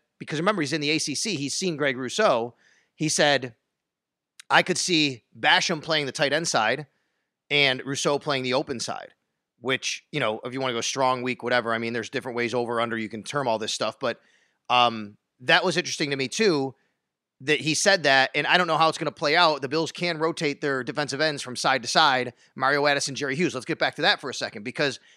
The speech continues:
this truly is a statement, I think, too, that, A, there's no way Jerry Hughes and Mario Addison are on this team beyond twenty twenty-one. They're both on expiring contracts.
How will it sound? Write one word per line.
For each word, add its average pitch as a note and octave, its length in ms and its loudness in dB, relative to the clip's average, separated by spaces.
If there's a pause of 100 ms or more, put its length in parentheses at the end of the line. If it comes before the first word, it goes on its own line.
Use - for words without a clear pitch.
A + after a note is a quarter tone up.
(100)
this F3 220 0
truly E3+ 420 2
is C#3 420 2 (500)
a D3+ 80 2
statement, D3+ 420 2
I C3+ 80 0
think, C3 240 -4
too, D#3+ 280 0
that, B2+ 220 0 (140)
A, D3 480 4 (560)
there's C#3 160 -8
no F3 260 4
way F3 160 6
Jerry D#3+ 240 0
Hughes D3+ 160 0
and D3 80 -2
Mario C#3+ 260 2
Addison C#3+ 360 0
are B2+ 100 0
on C3 100 0
this B2+ 120 -4
team C3+ 200 -4
beyond B2+ 280 0
twenty B2 220 -6
twenty-one. B2+ 440 -4
They're A#2+ 100 -4
both C3+ 220 -4
on C3 100 0
expiring A#2+ 400 -4
contracts. D#3 540 0